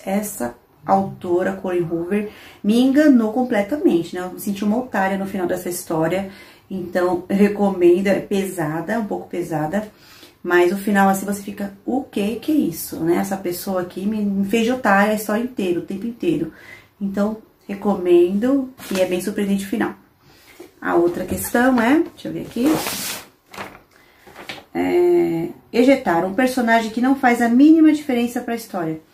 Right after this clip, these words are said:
Então, pensei,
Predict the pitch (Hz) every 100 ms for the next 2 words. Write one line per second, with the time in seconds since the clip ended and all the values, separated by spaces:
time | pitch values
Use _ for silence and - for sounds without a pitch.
0 | - - - _ _ 254 262 269 320 359
1 | 370 349 302 - _ _ 285 285 254 -
2 | 233 220 220 214 208 202